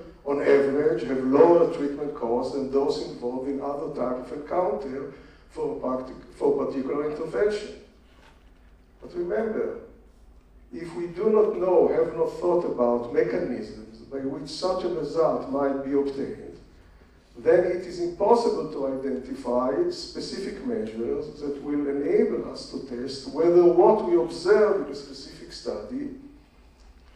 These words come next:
first supports or refutes our hypotheses,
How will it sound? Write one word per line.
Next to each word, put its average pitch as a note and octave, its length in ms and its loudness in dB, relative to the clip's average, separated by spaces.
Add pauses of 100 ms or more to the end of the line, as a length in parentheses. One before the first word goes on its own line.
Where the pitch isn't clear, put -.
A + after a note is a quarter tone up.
(640)
first - 460 2
supports G#3+ 580 10
or D#3+ 200 2
refutes - 460 -2
our C#3 300 4
hypotheses, A#2 1120 -4